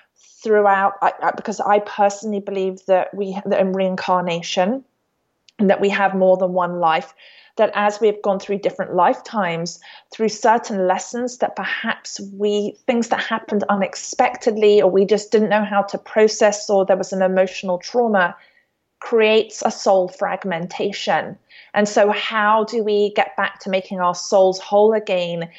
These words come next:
is opening up to saying, "Spirit, flow through me, let me experience you." And spirit gives us the ability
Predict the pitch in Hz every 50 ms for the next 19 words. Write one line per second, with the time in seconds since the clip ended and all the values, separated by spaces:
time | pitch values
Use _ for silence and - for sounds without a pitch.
0 | - - - - _ - 208 208 196 208 - 208 208 208 - 226 208 202 196 190
1 | 185 185 - - - - 190 - - 208 190 185 185 185 185 - _ _ _ _
2 | _ - - - - - - - 233 214 208 202 - - - _ _ - - -
3 | 233 214 208 208 202 202 - - _ - 214 214 233 247 254 240 214 190 185 185
4 | 185 185 - 196 202 202 - - 208 202 - - 214 - - - - - - -
5 | 233 226 226 226 226 226 - - - 208 196 185 180 - - - 196 196 196 190
6 | - - - - - - - - 226 233 240 233 208 233 202 202 - 220 214 202
7 | 208 - 214 202 185 190 - 196 202 202 202 - 214 202